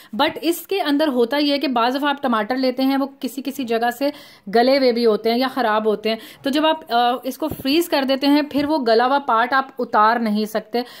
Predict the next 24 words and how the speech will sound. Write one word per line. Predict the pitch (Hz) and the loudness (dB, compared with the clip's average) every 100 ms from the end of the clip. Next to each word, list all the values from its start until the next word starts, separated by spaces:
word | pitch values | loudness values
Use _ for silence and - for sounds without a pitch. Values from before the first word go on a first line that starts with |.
| - | -4
और | 240 247 | 0 2
वो | 277 302 269 | 2 2 2
गलती | 226 240 294 294 | 2 0 0 -2
से | 302 | 0
बाज़ | 240 226 233 | 2 2 0
दफ़ा | 240 254 | -2 -2
आप | 226 233 233 | 0 0 0
यूज़ | 214 240 226 | -2 -2 -2
कर | 220 185 | -4 -2
लेते | 190 196 | -4 -2
हैं। | 220 240 - - _ | -4 -4 -8 -18 _
So | 311 | -4
जो | 262 269 | 0 0
तरीका | 294 285 277 320 | 0 -2 0 2
मैं | 294 226 220 | 2 2 2
आपको | 320 330 339 | 2 0 0
बताने | 294 277 247 262 | -2 0 0 0
वाली | 262 269 | 2 2
हूँ | 277 285 | 2 2
वो | 269 | 0
बहुत | 214 226 233 | 2 0 0
ही | 294 | -6
सेफ | - 226 240 | -2 2 2
है। | 240 | 0